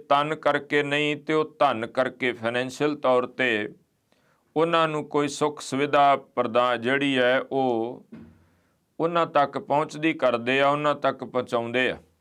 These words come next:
ਧਨ ਖਰਚਦੇ ਆ, ਚਾਹੇ ਉਹਨਾਂ ਦੇ ਲੀੜੇ ਬਸਤਰ ਨੂੰ, ਕੋਈ ਹੋਰ ਅੰਨ ਅਨਾਜ ਨੂੰ ਲੈ ਕੇ, ਕੋਈ ਹੋਰ ਤਰੀਕੇ ਹੁੰਦੇ ਆ। ਅੱਜ ਦੇ ਦੌਰ ਵਿੱਚ ਵੀ ਆਪਾਂ ਵੇਖਦੇ ਆ ਬੜੇ ਬੜੇ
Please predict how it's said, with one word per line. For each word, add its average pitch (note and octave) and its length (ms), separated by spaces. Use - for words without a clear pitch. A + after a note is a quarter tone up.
ਧਨ A#2+ 260
ਖਰਚਦੇ C3 560
ਆ, C#3+ 80
ਚਾਹੇ C3+ 320
ਉਹਨਾਂ C#3 300
ਦੇ B2+ 200
ਲੀੜੇ B2+ 320
ਬਸਤਰ B2+ 460
ਨੂੰ, C3 280
ਕੋਈ B2+ 240
ਹੋਰ B2 360
ਅੰਨ A#2+ 240
ਅਨਾਜ A#2 340
ਨੂੰ B2 200
ਲੈ A2+ 200
ਕੇ, B2 320
ਕੋਈ A2+ 220
ਹੋਰ B2+ 460
ਤਰੀਕੇ C3+ 380
ਹੁੰਦੇ A#2 380
ਆ। G#2+ 80
ਅੱਜ D3 240
ਦੇ D#3 180
ਦੌਰ C#3+ 280
ਵਿੱਚ D3 280
ਵੀ D3 160
ਆਪਾਂ C3+ 320
ਵੇਖਦੇ B2+ 460
ਆ B2+ 120
ਬੜੇ C3+ 240
ਬੜੇ C#3 560